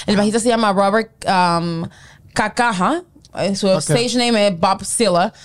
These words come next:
Speaker 1: Y otra persona que se buscaron fue el, el primer vocalista que yo tuve con, en high school, el primer vocalista de la
Speaker 2: Ah, ¿el
Speaker 1: banda.
Speaker 2: primero del primero?
Speaker 1: Él dijo, "Yo voy a rescatar a mis amigos porque ustedes son reales."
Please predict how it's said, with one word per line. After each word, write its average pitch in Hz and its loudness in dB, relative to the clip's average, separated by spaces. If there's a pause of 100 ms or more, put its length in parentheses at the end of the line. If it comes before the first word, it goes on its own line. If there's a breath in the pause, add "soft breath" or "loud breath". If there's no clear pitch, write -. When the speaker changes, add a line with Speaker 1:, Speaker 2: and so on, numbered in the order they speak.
(320 loud breath)
Speaker 1:
Y 220 0
otra 220 0
persona 233 -2
que 233 -2
se 247 -2
buscaron 226 0
fue 226 0
el, 226 -2 (260)
el 240 -2
primer 240 -2
vocalista 320 -2
que 233 -4
yo 277 0 (280)
tuve 214 -4
con, 233 -2
en 233 0
high 262 -2
school, 277 0
el 220 -2
primer 208 0
vocalista 247 -2
de 233 2
la 233 4
Speaker 2:
Ah, - 2
¿el 180 2
Speaker 1:
banda. 208 0
Speaker 2:
primero 208 2
del 254 2
primero? 240 0
Speaker 1:
Él 247 -2
dijo, 214 2
"Yo 208 -4
voy 233 0
a 220 0
rescatar 190 -6
a 180 -4
mis 185 -4
amigos 220 -4
porque 185 -6
ustedes 180 -4
son 165 -2
reales." 185 -6